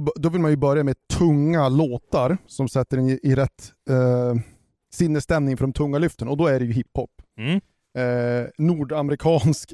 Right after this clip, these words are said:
Speaker 1: <laughs> eller mellannorrländsk. Det är de
Speaker 2: Okej.
Speaker 1: två varianterna vi jobbar, inget annat.
Speaker 2: Mellannorrländsk, det är, ska vi säga, Västernorrland kanske?
Speaker 1: Nej, men jag kan nog tänka mig lite jämnt, eh, faktiskt.
Speaker 2: Okej.
Speaker 1: Jag kan leta mig upp till Västerbotten.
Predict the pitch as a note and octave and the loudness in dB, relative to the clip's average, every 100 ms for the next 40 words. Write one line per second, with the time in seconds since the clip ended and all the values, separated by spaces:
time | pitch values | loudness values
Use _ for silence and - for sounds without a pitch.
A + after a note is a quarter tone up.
0 | C3 D#3 C3+ C3 B2+ B2 - _ C3+ C3 | 0 0 0 2 2 0 -6 _ -2 -2
1 | A#2+ A#2+ A#2 A#2+ C3 - - - - _ | -2 -2 2 2 2 0 -8 -14 -18 _
2 | - - _ - D#3 D3 C#3+ C3+ D3 C#3 | -20 -20 _ -4 0 2 2 2 2 2
3 | C3 B2+ - A#2 A#2 A2+ A2+ B2+ A#2 G#2 | 2 0 0 0 0 0 0 0 0 -4
4 | G2 - - E3+ F3+ F3 F3+ G3 D#3 - | -8 -8 0 2 2 0 2 2 -2 -2
5 | C#3+ D3 E3 D#3 C#3+ C3 F2+ - - D3 | 0 2 4 2 0 -6 -12 -14 -10 -4
6 | D#3 D#3+ D#3+ D3+ - - D3 D3 F3 F#3+ | 0 0 0 -2 -6 -6 -2 0 0 -2
7 | F3+ F3+ E3 C#3+ C#3+ G#3 A#3 F#3+ D#3+ D#4+ | -2 -2 2 2 4 4 2 2 0 0
8 | E4 - G#3+ E3 F3+ E3 D#3 D3+ C3 C3 | -2 0 -2 -2 -2 2 0 0 -2 -2
9 | F#3 - - _ _ _ - C3+ C3+ C3+ | -4 -8 -18 _ _ _ -12 -6 -2 -2
10 | C#3+ C#3 D3 C#3+ D#3 - - _ - C#3 | -2 -4 -6 -4 -6 -6 -16 _ -6 -4
11 | G#2+ G#2 B2+ C#3+ D#3+ D#3 D3 D3 C#3 C#3 | -2 -2 -2 -2 0 0 2 0 0 0
12 | C3+ - C3 D3 - D#3 | 0 0 -2 -2 -2 -2